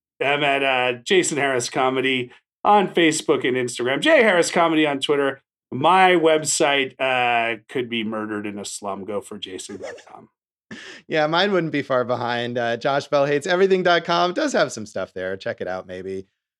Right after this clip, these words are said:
Speaker 2: Also, Josh Bell Hates Everything on Facebook and at Signal Bleed on Twitter.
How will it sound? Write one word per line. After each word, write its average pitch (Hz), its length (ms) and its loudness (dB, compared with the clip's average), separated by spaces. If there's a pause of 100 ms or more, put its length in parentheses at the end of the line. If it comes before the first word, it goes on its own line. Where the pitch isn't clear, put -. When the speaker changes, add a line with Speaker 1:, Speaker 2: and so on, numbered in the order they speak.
(160)
Speaker 2:
Also, 180 300 2
Josh 165 280 2
Bell 160 180 4
Hates 156 220 2
Everything 143 400 0
on 117 300 -8
Facebook 120 680 -4
and 113 300 -6
at 107 200 -6
Signal 113 360 -8
Bleed 107 300 -8
on 98 280 -10
Twitter. 202 520 2